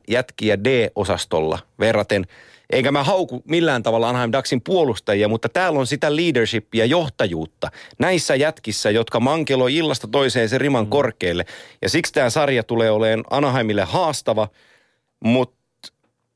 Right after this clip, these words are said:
Speaker 1: ö, mitä ne tilastot sanoo, että Flames ei ole voittanut Honda Centerillä tai Anaheimia kaht-, kaksikymmentäviiteen vuoteen vieraissa.
Speaker 2: Mm.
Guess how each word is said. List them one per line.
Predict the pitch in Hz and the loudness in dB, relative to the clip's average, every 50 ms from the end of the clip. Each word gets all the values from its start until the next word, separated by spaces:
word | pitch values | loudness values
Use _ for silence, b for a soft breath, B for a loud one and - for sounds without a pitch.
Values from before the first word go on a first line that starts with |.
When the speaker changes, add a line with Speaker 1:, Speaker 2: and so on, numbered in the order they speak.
| _ - 139 | _ 0 0
Speaker 1:
ö, | 143 143 | 2 2
mitä | 147 160 - 151 135 | 2 0 0 0 0
ne | 127 | 0
tilastot | 104 135 123 117 110 - 120 - | 0 0 0 0 -2 -4 -6 -4
sanoo, | - 120 117 117 113 110 107 | -2 0 2 2 2 2 2
että | 104 - _ - 117 - | 0 0 _ -6 -6 -4
Flames | - - 131 127 120 107 123 | -2 0 0 0 2 2 2
ei | 113 110 | 2 2
ole | 101 107 | 2 2
voittanut | 117 113 - - 117 110 107 104 - - - | 0 0 0 0 0 0 0 0 -2 -2 -2
Honda | 120 120 113 113 101 | 0 0 0 0 0
Centerillä | 110 101 95 - 95 95 98 | 0 -2 0 0 0 0 0
tai | - - 104 110 | 0 0 0 0
Anaheimia | 120 123 113 117 107 107 95 92 101 - _ - - | 0 0 0 0 -2 -2 -2 -2 -4 -4 _ -4 -2
kaht-, | 147 143 - _ _ _ _ _ _ _ _ _ _ _ - | -2 -2 -4 _ _ _ _ _ _ _ _ _ _ _ -4
kaksikymmentäviiteen | - 196 170 - 170 175 185 180 180 170 156 - 143 117 110 | -2 -2 0 -2 -2 -2 0 0 0 0 0 0 0 2 2
vuoteen | 107 107 - 113 110 101 | 0 0 0 0 -2 0
vieraissa. | 110 110 104 101 101 98 92 92 | 0 0 0 0 0 -2 -2 -4
Speaker 2:
Mm. | 101 | -4